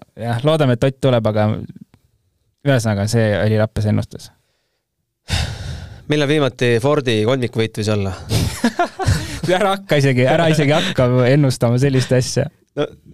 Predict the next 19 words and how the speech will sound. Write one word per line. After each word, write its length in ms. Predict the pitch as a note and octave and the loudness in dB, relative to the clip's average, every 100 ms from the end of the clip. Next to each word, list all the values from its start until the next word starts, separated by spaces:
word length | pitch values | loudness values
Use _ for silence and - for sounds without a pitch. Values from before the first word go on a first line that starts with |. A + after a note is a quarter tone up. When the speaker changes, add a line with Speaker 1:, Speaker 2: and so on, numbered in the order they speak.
| B2+ | -2
Speaker 2:
no 160 | C#3 D3 | 2 0
Toyota 420 | B2+ C3 D3+ E3+ C#3+ | 0 0 0 2 0
nelikvõit 460 | D#3 D3+ D3 C#3 | 2 0 0 0
oleks 180 | C#3 C#3 | -2 -2
ju 80 | D3 | 0
igav. 260 | C#3+ G#2+ G2+ - - - _ | 0 -2 -4 -18 -20 -20 _
Speaker 1:
<laughs> 600 | B2+ - - A#3+ - D#4+ | -2 -2 -2 -2 -2 -4
Speaker 2:
Hyundai 260 | C3 C#3 C3+ | -2 0 0
kolmikvõit 520 | D3 D3 C#3 D3 D3 | 0 0 0 -2 0
oleks 280 | C#3+ C#3+ - - - - - - _ _ _ _ C#3 B2+ A#2 A2 G2 G#2 _ _ _ | 0 0 -4 -6 -4 -4 -6 -10 _ _ _ _ -18 -16 -16 -18 -20 -20 _ _ _
kindlasti 400 | - C3 A#2+ - D3+ D3+ D3+ D#3 C#3+ C3+ | -4 -2 -2 -2 0 0 0 0 -2 -2
teeks 260 | D3 C#3 - - | -2 -2 -2 0
seisud 420 | D3+ C#3+ C#3 C3+ - | 0 2 0 -2 -2
põnevamaks, 640 | F#3 F#3+ D3 B2 A#2+ - - C3 | 0 2 2 2 -2 -4 -2 0
äh, 440 | B2+ B2 B2 A#2+ G#2+ - _ _ - _ _ _ _ | 2 2 2 0 -4 -18 _ _ -20 _ _ _ _
Hyundai'd 520 | - A2+ B2 C#3 B2 | -8 -2 0 0 0
järel, 240 | C3 C3 A#2+ | 0 0 0
Fordid, 480 | C3 C3 A#2+ A2 - | -2 -2 -4 -6 -2
äh, 320 | A#2+ A#2 | 0 2